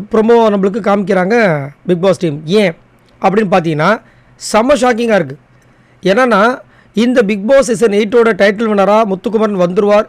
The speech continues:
ஏன்னா மக்களோட ஓட்டு பார்த்தீங்கன்னா பயங்கரமாக இருக்கு. அதை வந்து உடைக்கணும் அப்படின்னா அது வந்து ரொம்ப ஸ்-, இம்பாசிபிள். ஏன்னா மக்களோட மனசுல போயிட்டு அவருக்கு ஓட்டு போடுங்கன்னு சொல்ல முடியும்? அவங்க ஓட்டு போடாமலாம் இருக்க மாட்டாங்க. அவங்களுக்கு பிடிச்சி போச்சு ஓட்டு போட தான் செய்வாங்க. அப்படின்னு இருக்கும்போது இவரை வந்து என்ன பண்ணலாம்?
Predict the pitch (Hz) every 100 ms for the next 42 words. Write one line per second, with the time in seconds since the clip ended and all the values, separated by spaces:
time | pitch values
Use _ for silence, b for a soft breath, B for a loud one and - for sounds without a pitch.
0 | - 180 214 175 156 220 220 180 196 175
1 | 170 190 170 143 202 262 254 220 151 -
2 | _ _ b b b b b - 196 262
3 | 269 262 226 233 233 233 202 185 190 247
4 | 233 - - 196 208 208 214 208 208 -
5 | - 202 214 202 170 165 b b b 196
6 | 220 208 196 247 233 214 185 196 208 190
7 | 196 180 185 - b b 202 208 180 220
8 | 214 196 196 190 196 226 233 226 147 -
9 | _ 185 247 240 233 226 247 233 220 226
10 | 214 202 208 165 127 - _ 170 220 214
11 | 202 240 214 220 208 226 190 202 208 220
12 | 185 180 139 - b b b - 202 294
13 | 262 214 202 233 196 247 302 294 262 240
14 | 220 180 170 131